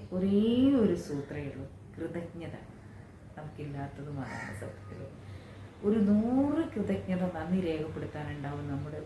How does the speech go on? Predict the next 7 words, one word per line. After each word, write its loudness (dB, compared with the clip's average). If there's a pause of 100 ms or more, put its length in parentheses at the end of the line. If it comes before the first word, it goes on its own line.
(160)
ഓരോ 4 (180)
വ്യക്തികളോടും. -6 (120)
അച്ഛനോടായാലും -6 (160)
അമ്മയോടായാലും -6 (520)
പങ്കാളിയോടായാലും -6
മക്കളോടായാലും. -4 (1000)
കൃതജ്ഞത 2